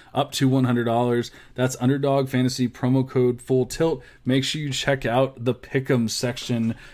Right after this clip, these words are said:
and, uh, go ahead and pick 'em. But why don't we go ahead and pick <laughs> Andy's brain <laughs> about Kayshon Boutte? Uh, what the hell's going on, man? Is this a Jaden Daniels problem?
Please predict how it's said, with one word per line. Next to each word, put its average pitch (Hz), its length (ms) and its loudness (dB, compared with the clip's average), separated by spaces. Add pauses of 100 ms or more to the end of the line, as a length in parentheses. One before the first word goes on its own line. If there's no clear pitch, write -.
(140)
and, 113 320 0
uh, 104 320 -2
go 123 140 2
ahead 123 420 2
and 113 420 0 (280)
pick 131 260 -2
'em. 101 280 -6 (220)
But 123 100 -2
why 127 140 4
don't 170 120 -2
we 175 100 -4
go 160 220 2
ahead 147 420 4 (100)
and 131 440 2
pick - 360 -2 (160)
<laughs> 135 200 -10
Andy's 139 340 2
brain 135 640 0 (500)
<laughs> - 540 -6
about 139 520 2
Kayshon 165 440 0
Boutte? 131 580 2 (380)
Uh, 117 260 2 (100)
what 131 180 -2
the 226 80 2
hell's 208 220 4
going 160 260 4
on, 120 280 4
man? 107 340 0
Is 120 240 0
this 160 260 0
a 143 240 4
Jaden 117 320 0
Daniels 139 400 0
problem? 156 480 0